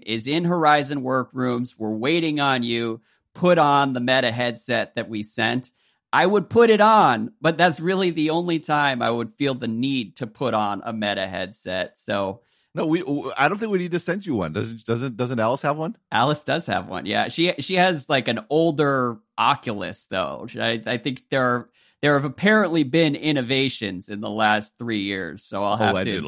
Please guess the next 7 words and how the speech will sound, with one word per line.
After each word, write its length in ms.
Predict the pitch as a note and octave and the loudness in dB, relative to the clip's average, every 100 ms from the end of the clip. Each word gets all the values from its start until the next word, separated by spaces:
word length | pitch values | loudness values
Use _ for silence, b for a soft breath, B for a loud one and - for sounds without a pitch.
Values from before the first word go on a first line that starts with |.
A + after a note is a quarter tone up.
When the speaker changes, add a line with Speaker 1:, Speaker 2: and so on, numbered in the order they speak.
| F2 | -6
Speaker 1:
investigate. 720 | A2 G#2+ F#2 - G3 - - | -6 -10 -10 -4 -4 -4 -8
<laughs> 40 | |
Yeah. 360 | E3 D3+ C3+ F#2+ B B B D3+ | -8 -4 -4 -6 B B B -6
Um, 460 | C3 C#3+ C#3+ C#3 C#3 | 4 8 8 6 0
number 360 | D#3+ G3 G#3+ A3+ | 2 2 4 -2
five, 640 | A3 F#3+ G3 G#3 A3+ B3+ C4 _ _ _ _ _ _ _ | 4 6 6 6 4 0 -6 _ _ _ _ _ _ _
AirPods. 800 | G#3+ A3 G#3+ D#3 D#3+ G#3 - - | 0 0 6 8 8 4 -6 -20